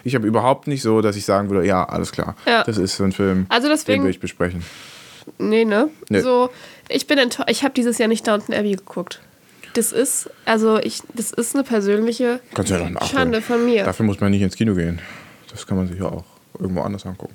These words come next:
Speaker 2: Ja, aber das Jahr geht um und ich war die ganze Zeit gehypt auf diesen Film.
Speaker 1: Dann kannst
Speaker 2: Und
Speaker 1: du
Speaker 2: dann
Speaker 1: ja,
Speaker 2: hab ich ihn nicht geguckt.
Speaker 1: kannst du ja noch erledigen. Das Jahr ist ja noch nicht ganz zu Ende.
Speaker 2: Ja, vielleicht machen wir es im Jahreswechsel oder so.
Speaker 1: Ja. Ja, können wir mal schauen. Dann,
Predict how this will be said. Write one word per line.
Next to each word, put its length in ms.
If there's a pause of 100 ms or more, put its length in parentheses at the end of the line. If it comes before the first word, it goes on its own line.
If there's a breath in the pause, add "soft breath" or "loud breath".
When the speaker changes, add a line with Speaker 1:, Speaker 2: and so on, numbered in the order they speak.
Speaker 2:
Ja, 260
aber 140
das 180
Jahr 180
geht 240
um 200 (120)
und 180
ich 140
war 140
die 60
ganze 260
Zeit 100
gehypt 280
auf 80
diesen 240
Film. 360 (300)
Speaker 1:
Dann 80
kannst 160
Speaker 2:
Und 60
Speaker 1:
du 60
Speaker 2:
dann 100
Speaker 1:
ja, 40
Speaker 2:
hab 80
ich 80
ihn 80
nicht 220
geguckt. 200
Speaker 1:
kannst 120
du 60
ja 40
noch 120
erledigen. 580
Das 140
Jahr 180
ist 140
ja 100
noch 160
nicht 240
ganz 220
zu 80
Ende. 260 (300)
Speaker 2:
Ja, 260
vielleicht 320
machen 220
wir 80
es 120
im 300
Jahreswechsel 680
oder 140
so. 60
Speaker 1:
Ja. 140 (960 loud breath)
Ja, 300
können 180
wir 60
mal 140
schauen. 260
Dann, 240